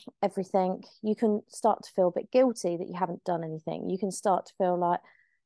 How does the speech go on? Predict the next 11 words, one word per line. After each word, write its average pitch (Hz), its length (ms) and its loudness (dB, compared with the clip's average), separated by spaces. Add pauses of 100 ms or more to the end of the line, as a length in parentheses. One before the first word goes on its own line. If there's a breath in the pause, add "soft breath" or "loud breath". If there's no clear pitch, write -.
you're 196 160 2
falling 185 400 2
behind. 175 800 0
And 202 100 0
I 339 160 0
just 294 180 -4
wanna 233 160 0
remind 233 380 4
you 196 80 -4
that 180 240 -2
it 185 80 -12